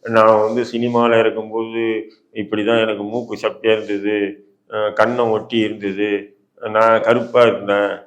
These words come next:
இது" அப்படின்னு சொல்லி ஆளாளு என்னை நையாண்டி பேசுனாங்க, என்னை அசிங்கப்படுத்தி பேசுனாங்கன்னா, "என்னுடைய உழைப்பு, என்னுடைய உழைப்பு, உழைப்பு, உழைப்பை கொண்டு நான் மாபெரும் வெற்றியை பெற்றிருக்கேன்" அப்படின்ற மாதிரி பீத்திக்கிறாப்புல.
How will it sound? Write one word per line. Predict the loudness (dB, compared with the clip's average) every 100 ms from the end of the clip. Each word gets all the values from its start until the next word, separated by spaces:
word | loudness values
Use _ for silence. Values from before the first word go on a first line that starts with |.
| _ _
இது" | -4 -2 0
அப்படின்னு | 0 0 0 -4
சொல்லி | -2 0
ஆளாளு | 2 4 4 4
என்னை | 0 -2
நையாண்டி | -4 0 0 0
பேசுனாங்க, | -4 -8 -10 -10 -8 -6 -6
என்னை | -6 -4
அசிங்கப்படுத்தி | -4 -6 -10 -8 -8 -8 -8
பேசுனாங்கன்னா, | -8 -8 -8 -4 -2
"என்னுடைய | -2 -4 -4
உழைப்பு, | -2 -2 -2 -6 -10 -6
என்னுடைய | -6 -8 -8
உழைப்பு, | -4 -4 -4 -10 -10 -6
உழைப்பு, | -2 -2 -4 -10 -8
உழைப்பை | -2 2 2 0 -6
கொண்டு | -8 -10
நான் | -4 -4 -2
மாபெரும் | 2 6 6 6 4
வெற்றியை | 0 -6 -8
பெற்றிருக்கேன்" | -8 -12 -14 -8 -2 -2
அப்படின்ற | -4 -8 -6
மாதிரி | -4 -4 -4
பீத்திக்கிறாப்புல. | -6 -8 -12 -10 -10 -10